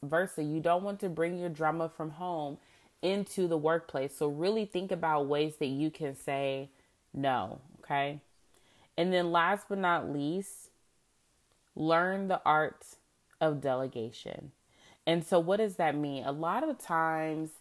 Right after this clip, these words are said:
we can get things done if we would allow people to help us. And so, so when I say delegate, part of it is assigning things to other people, but the other part of it is inviting people to carry the load with you. So for example,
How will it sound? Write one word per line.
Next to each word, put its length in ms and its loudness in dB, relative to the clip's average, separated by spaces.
we 240 4
can 220 0
get 240 -2
things 320 0
done 560 0
if 180 -2
we 80 4
would 180 2
allow 560 0
people 420 -4
to 280 -4
help 380 -4
us. 240 -2
And 120 -6
so, 300 0
so 160 4
when 100 6
I 120 4
say 200 6
delegate, 1000 4
part 240 12
of 120 8
it 120 6
is 180 8
assigning 1000 0
things 440 -4
to 180 -2
other 140 0
people, 480 2
but 320 4
the 160 2
other 160 0
part 260 0
of 140 2
it 80 6
is 180 4
inviting 720 2
people 440 -2
to 260 -4
carry 380 2
the 100 -2
load 300 2
with 320 -4
you. 100 -4
So 220 -2
for 200 -2
example, 720 -4